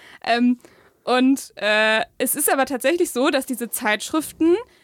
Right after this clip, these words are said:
Speaker 2: dafür extra jemanden beauftragen, der irgendwie Horoskopersteller quasi ist.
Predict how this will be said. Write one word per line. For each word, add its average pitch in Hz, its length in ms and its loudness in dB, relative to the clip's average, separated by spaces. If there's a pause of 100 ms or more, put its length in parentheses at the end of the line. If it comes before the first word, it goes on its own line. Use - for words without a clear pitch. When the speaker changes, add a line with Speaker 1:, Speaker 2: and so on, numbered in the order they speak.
(120)
Speaker 2:
dafür - 280 -4
extra - 280 -2
jemanden 294 340 2
beauftragen, 254 1120 0 (140)
der 262 540 0
irgendwie 285 360 0
Horoskopersteller 226 920 -2
quasi - 400 -10
ist. - 240 -10